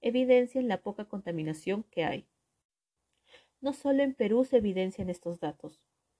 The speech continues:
Diversos estudios han constatado una relación directa entre una mayor contaminación y una mayor incidencia de covid diecinueve, así como una mayor mortalidad. Fernández, dos mil veinte.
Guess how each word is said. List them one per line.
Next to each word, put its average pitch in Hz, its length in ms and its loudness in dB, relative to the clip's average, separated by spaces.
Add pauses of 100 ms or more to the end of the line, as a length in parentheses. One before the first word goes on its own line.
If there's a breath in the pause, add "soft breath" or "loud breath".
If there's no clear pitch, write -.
(560)
Diversos 247 480 4
estudios 226 480 -2
han 202 100 -6
constatado 190 600 -4
una 202 160 -2
relación 185 520 -4
directa 180 460 -4
entre 190 240 -6
una 180 380 -6
mayor 170 400 -2
contaminación 185 800 -8 (280 loud breath)
y 233 100 -2
una 254 160 2
mayor 208 320 0
incidencia 202 640 -4
de 180 140 -4
covid 180 300 -4
diecinueve, 165 720 -4 (580 loud breath)
así 208 300 -8
como 208 320 -4
una 185 180 -4
mayor 170 360 0
mortalidad. 170 580 -4 (540)
Fernández, 196 640 -6 (160)
dos 160 200 -12
mil 160 160 -6
veinte. 170 420 -6